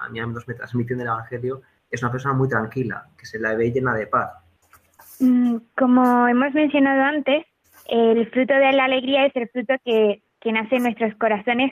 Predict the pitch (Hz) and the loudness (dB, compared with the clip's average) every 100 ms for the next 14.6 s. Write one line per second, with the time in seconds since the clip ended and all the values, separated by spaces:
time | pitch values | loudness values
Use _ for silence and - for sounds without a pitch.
0 | - 247 220 214 214 214 220 233 240 220 | 0 0 2 0 0 0 0 0 0 2
1 | 226 226 _ 226 220 208 214 220 254 220 | 0 -2 _ -4 -2 -2 0 0 0 0
2 | 208 _ _ - 254 254 247 233 220 214 | -4 _ _ 0 4 4 4 6 6 4
3 | 202 _ - 240 254 277 294 294 311 220 | 2 _ -4 2 4 4 0 0 -2 -2
4 | - 262 269 294 277 277 262 269 269 294 | -2 0 2 2 2 0 0 0 0 -4
5 | 302 - 226 240 247 262 254 - 233 233 | -6 -6 -6 -4 0 0 -2 -4 -2 0
6 | 233 240 247 233 220 226 220 226 214 214 | 0 0 -2 -2 0 0 0 0 -2 -4
7 | 240 269 226 240 302 - _ _ 240 233 | -2 0 -2 -2 -6 -16 _ _ -2 2
8 | 233 226 214 - 247 247 240 262 254 269 | 2 2 0 0 2 2 2 0 0 -2
9 | - _ - 233 220 208 - - 220 214 | -8 _ -4 0 0 -2 -16 -6 -2 -2
10 | 208 233 220 262 269 269 _ 202 233 208 | 0 -2 -2 2 2 0 _ -4 -4 0
11 | 247 247 240 247 226 240 226 220 220 - | 0 0 0 -2 -2 0 0 -2 -2 -2
12 | 233 277 262 247 - _ 220 226 220 214 | 0 0 0 -2 -6 _ 0 4 4 2
13 | 214 _ - 226 226 240 240 220 - 226 | 0 _ -4 0 0 0 -4 -6 -6 -4
14 | 220 202 208 294 277 | -4 -4 -6 -4 -2